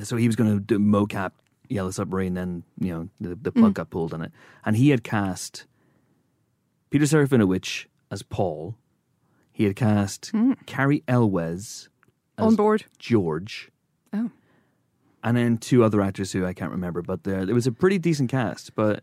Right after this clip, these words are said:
Speaker 1: if, if anyone's ever seen Serafinowicz do McCartney, he does a great Ringo as well, but he does a really, really great McCartney.
Speaker 2: Huh.
Speaker 1: So it would have been fascinating to see
Speaker 2: You
Speaker 1: what
Speaker 2: should have
Speaker 1: he
Speaker 2: got,
Speaker 1: could have done with that.
Speaker 2: you should have got the voice cast of Animaniacs. Remember Animaniacs?
Speaker 1: I do remember Animaniacs.
Speaker 2: So Wacko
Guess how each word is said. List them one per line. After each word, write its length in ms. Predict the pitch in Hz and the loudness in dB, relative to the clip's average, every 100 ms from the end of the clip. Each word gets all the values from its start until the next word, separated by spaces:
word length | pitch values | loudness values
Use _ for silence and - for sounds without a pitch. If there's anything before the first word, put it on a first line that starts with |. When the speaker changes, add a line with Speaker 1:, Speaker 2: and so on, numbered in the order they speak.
| - | -4
Speaker 1:
if, 140 | 127 | -2
if 160 | - 113 | 0 0
anyone's 320 | 151 147 127 | 2 4 4
ever 140 | 120 | 2
seen 260 | 117 131 113 | 0 2 0
Serafinowicz 600 | 107 107 101 110 101 - | 2 -2 0 -2 -2 -4
do 140 | 101 | -6
McCartney, 540 | 98 92 107 107 62 - - | -4 -4 -4 -4 -8 -14 -4
he 100 | 113 | -2
does 160 | 107 98 | 0 0
a 20 | |
great 220 | 101 92 | -2 -2
Ringo 240 | 98 101 90 | 0 0 0
as 80 | 90 | -4
well, 240 | 98 87 | -4 -4
but 140 | 78 | -6
he 100 | 92 | -6
does 160 | 98 104 | -4 -4
a 60 | 90 | -4
really, 360 | 95 101 98 92 | -6 -2 -2 -2
really 200 | 90 87 | -6 -6
great 180 | 87 85 | -6 -6
McCartney. 440 | 87 92 85 87 - - - | -8 -8 -8 -10 -16 -20 -8
Speaker 2:
Huh. 100 | 233 | -4
Speaker 1:
So 220 | 240 98 95 | 0 0 2
it 60 | |
would 120 | 98 | 2
have 40 | 107 | 2
been 300 | 101 98 104 - | 2 0 -4 -14
fascinating 400 | - 101 - - | -8 -6 -6 -10
to 60 | - | -6
see 80 | - | 0
Speaker 2:
You 40 | |
Speaker 1:
what 20 | 240 | 2
Speaker 2:
should 80 | 285 | 4
have 40 | |
Speaker 1:
he 40 | 262 | 2
Speaker 2:
got, 120 | 208 | 0
Speaker 1:
could 80 | 104 | -2
have 60 | |
done 100 | - | -6
with 100 | 104 | -6
that. 140 | - - _ | -6 -8 _
Speaker 2:
you 80 | - | -8
should 160 | - 226 | -4 -2
have 80 | 220 | 0
got 160 | 208 - _ | -2 -4 _
the 60 | 185 | -2
voice 260 | 202 202 | 0 0
cast 320 | - 196 180 | 0 -4 -2
of 80 | 180 - | -4 -2
Animaniacs. 760 | 190 190 190 185 156 - - - _ _ _ _ _ _ - | -2 0 0 0 -2 -6 -12 -16 _ _ _ _ _ _ -6
Remember 240 | 202 190 | -4 -2
Animaniacs? 480 | 190 208 214 226 233 | -2 0 0 0 -2
Speaker 1:
I 60 | 107 | -2
do 160 | 113 | 0
remember 320 | 123 110 92 | 2 2 0
Animaniacs. 560 | 87 85 82 82 76 - | -6 -10 -12 -12 -14 -12
Speaker 2:
So 200 | - 196 | 0 2
Wacko 760 | 180 196 214 - 170 147 160 | 4 2 0 -2 -6 -4 -6